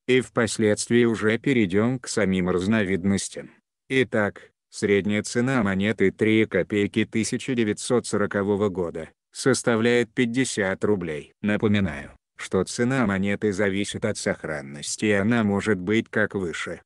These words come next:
так и ниже указанных здесь цен. Для определения вариантов штемпеля реверса мы будем использовать метод Широкова, определитель узелков.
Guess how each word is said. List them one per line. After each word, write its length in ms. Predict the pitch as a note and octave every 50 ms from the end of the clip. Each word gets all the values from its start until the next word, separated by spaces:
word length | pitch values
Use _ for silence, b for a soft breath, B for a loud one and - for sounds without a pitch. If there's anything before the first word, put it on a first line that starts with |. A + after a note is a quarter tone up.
| _ _ _
так 220 | - G#2+ G2 -
и 60 | - G#2+
ниже 300 | G#2 G#2+ A2 G#2+ B2+ C#3
указанных 600 | B2+ A#2+ - - A2 G#2 F#2 A2 G#2 G#2+ G#2 F#2
здесь 380 | F2+ F#2+ G#2 A2 G#2+ G2+ -
цен. 400 | - - - - F#2 D#2+ D#2 D#2 - _
Для 300 | - F2+ E2+ G2 G2 G2
определения 720 | F#2+ - - G#2+ F#2+ G2+ G#2 G#2 G#2 G2+ G2 G#2 G#2+ G#2
вариантов 640 | G2+ G#2+ G#2 G2 F2 D#2+ D2+ D2+ - - A#2+ - -
штемпеля 600 | - - A#2+ A2+ G#2 - G#2+ G2 G2 G2 G2+ G#2
реверса 500 | G#2+ A#2 A#2+ A#2 A#2+ A2+ - - D#3 D3
мы 100 | D3+ D3
будем 340 | C3 C#3 C3+ C#3 C#3+ C#3+
использовать 640 | C3+ - - - B2 A#2 A2+ G2+ A2 A2 A2 A2+ A2 -
метод 440 | G2 G#2 G#2 F#2+ - - C3+ B2+
Широкова, 760 | - - - A#2 G#2+ G#2+ G#2+ G#2 - - D#2 C#2 C#2 - - - _ _ _ _
определитель 840 | B2+ A#2+ A#2 - - G2 G2 F2 G2+ G2 F#2+ G2 F#2+ - - A2+ A2+
узелков. 800 | A2+ G2 E2+ G2 F#2 F2 - - E2+ D#2+ D2 - - - -